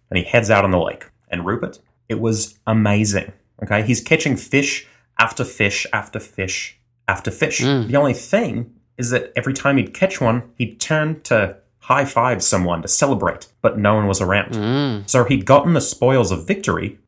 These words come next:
Speaker 1: but his victory was spoiled.
Speaker 2: I see.
Speaker 1: So what I'm saying, Rupert, is sometimes being the first isn't the best because you can't relate to anyone else. So sure, Sean Connery, this role made him rich and famous, but he couldn't connect with anyone because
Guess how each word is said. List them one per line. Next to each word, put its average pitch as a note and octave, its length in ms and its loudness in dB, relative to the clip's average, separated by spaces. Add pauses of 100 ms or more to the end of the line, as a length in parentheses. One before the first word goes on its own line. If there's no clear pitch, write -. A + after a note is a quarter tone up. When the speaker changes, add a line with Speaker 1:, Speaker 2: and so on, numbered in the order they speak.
Speaker 1:
but G#2 100 0
his F#2 140 -4
victory F2+ 680 -2 (280)
was E2+ 180 -4
spoiled. F2+ 380 -6
Speaker 2:
I B2 180 -14
see. A2 640 -10
Speaker 1:
So G#2 140 0
what A#2 100 2
I'm A2+ 120 2
saying, D3+ 500 0
Rupert, - 440 -10 (140)
is G2 160 -2
sometimes C#3 760 0
being A#2+ 260 -2
the G2 80 0
first - 720 -4 (100)
isn't C#3 320 -2
the C3 80 0
best - 580 -6 (100)
because B2+ 300 -2
you C3 60 -2
can't D3 320 -4
relate A2+ 420 2
to G#2+ 160 -4
anyone G2 300 2
else. - 340 -2 (140)
So A2 160 2
sure, B2+ 240 2
Sean G2+ 320 -2
Connery, F#2 480 2
this F2+ 220 -4
role F#2 320 2
made F#2 180 -2
him F#2 300 -2
rich F2+ 240 -4
and F2 160 0
famous, F#2 600 -2 (300)
but A2+ 120 4
he G#2 40 -2
couldn't D#3+ 320 0
connect A2 460 -2
with G2 100 -4
anyone F2+ 400 0
because F#2+ 640 -2